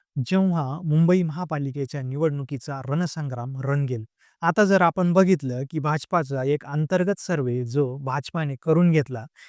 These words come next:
की येणाऱ्या आगामी महापालिका निवडणुकांमध्ये राज्याचं चित्र काय असेल, मुंबईचं चित्र काय असेल, कारण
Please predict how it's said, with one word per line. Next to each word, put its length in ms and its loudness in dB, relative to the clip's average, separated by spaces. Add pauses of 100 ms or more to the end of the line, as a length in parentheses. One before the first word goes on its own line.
(140)
की 200 4
येणाऱ्या 380 4
आगामी 380 0
महापालिका 600 -6
निवडणुकांमध्ये 1000 -4 (120)
राज्याचं 440 -2
चित्र 400 -6
काय 200 2
असेल, 360 -4 (360)
मुंबईचं 460 4
चित्र 340 -4
काय 200 4
असेल, 420 -4
कारण 300 0